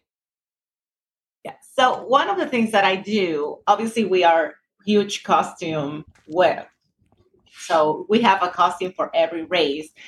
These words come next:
So what I always do, and I think everyone here does, it's like we put in big Ziplocs, like, everything that you are going to need for that day,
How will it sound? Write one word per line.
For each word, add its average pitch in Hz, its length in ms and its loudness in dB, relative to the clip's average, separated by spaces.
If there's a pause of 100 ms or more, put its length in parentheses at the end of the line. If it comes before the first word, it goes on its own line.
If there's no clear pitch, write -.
(120)
So 208 360 4 (300)
what 202 460 2
I 220 240 4
always 240 400 0 (100)
do, 185 400 2
and 170 140 0
I 165 80 -2
think 175 320 -6 (200)
everyone 170 540 -4
here 156 440 0 (140)
does, 147 320 0 (140)
it's 180 360 -8
like 165 280 0 (280)
we 233 120 6
put 226 320 2
in 185 300 2 (300)
big 247 260 2
Ziplocs, 185 680 2
like, 160 320 0
everything 233 640 2
that 185 200 0
you 214 260 4
are 185 140 4
going 196 380 -2
to 202 100 -8
need 180 400 -2
for 165 200 -4
that 170 340 2
day, 143 460 -4